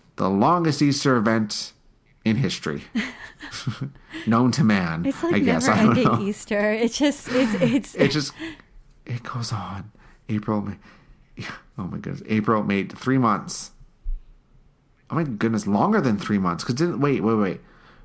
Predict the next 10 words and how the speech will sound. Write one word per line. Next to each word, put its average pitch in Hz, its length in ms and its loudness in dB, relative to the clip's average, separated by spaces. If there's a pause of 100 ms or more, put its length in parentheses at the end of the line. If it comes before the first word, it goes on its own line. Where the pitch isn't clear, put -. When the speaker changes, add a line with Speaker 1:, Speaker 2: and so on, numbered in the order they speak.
(480)
Speaker 1:
Didn't 160 240 2
Easter 131 360 0
last 104 320 2
year 123 80 2
didn't 107 240 0
start - 280 0
until 104 260 -4
April? 127 500 -4 (1120)
Speaker 2:
Yeah. 202 400 -8 (640)
Speaker 1:
<gasps> - 260 -6